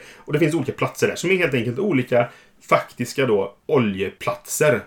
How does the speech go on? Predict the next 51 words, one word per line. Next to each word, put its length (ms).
där 120
de 120
har 140
alltså 240
byggt, 360
borrat 480
då 140
efter 180
olja, 200
liksom. 240
Och 60
det 60
finns, 180
man 100
kan 100
läsa 280
i 40
bak-, 220
längst 220
bak 200
i 40
regelboken 360
så 100
här 140
om 60
historien 420
när 140
de 100
upptäcktes 400
och 240
så, 200
och 200
såna 160
saker. 280
Jättefint. 460
<laughs> 300
Och, 60
eh, 240
och 80
även 140
teknologin 600
finns 180
beskriven, 480
hur 100
de 160
funkar 320
då. 120
För 120
det 60
finns 160
teknologibrickor, 680